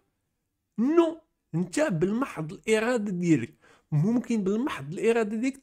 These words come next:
تحبس المشاهدة د هاد الفيديو. بقرق. مع السلامة. هادشي اللي نقول. دابا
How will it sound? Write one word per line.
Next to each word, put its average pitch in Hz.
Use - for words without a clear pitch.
تحبس -
المشاهدة 202
د 156
هاد 147
الفيديو. 110
بقرق. 381
مع 359
السلامة. 233
هادشي -
اللي 113
نقول. 90
دابا 110